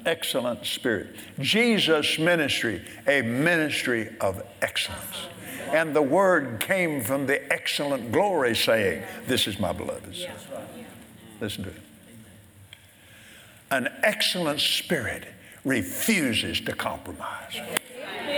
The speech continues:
An excellent spirit does not say, "Well, I wonder if I'm healed or not." No, no. An excellent spirit said, "Well, what saith the Lord?"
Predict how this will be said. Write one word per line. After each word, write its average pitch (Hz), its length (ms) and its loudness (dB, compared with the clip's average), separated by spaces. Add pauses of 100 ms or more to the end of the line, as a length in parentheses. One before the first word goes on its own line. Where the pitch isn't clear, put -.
(2750)
An 147 160 4
excellent 156 500 2
spirit 170 440 6
does 143 280 4
not 139 260 2
say, 139 400 6 (280)
"Well, 202 580 4 (200)
I 165 160 6
wonder 185 720 4
if 165 200 6
I'm 143 140 0
healed 160 380 6
or 139 100 2
not." 113 260 -2 (920)
No, 165 500 6
no. 113 380 0 (1040)
An 143 240 0
excellent 131 460 0
spirit 139 360 4
said, 131 300 2
"Well, 131 200 8
what 131 180 6
saith 120 320 2
the 117 60 0
Lord?" 110 320 2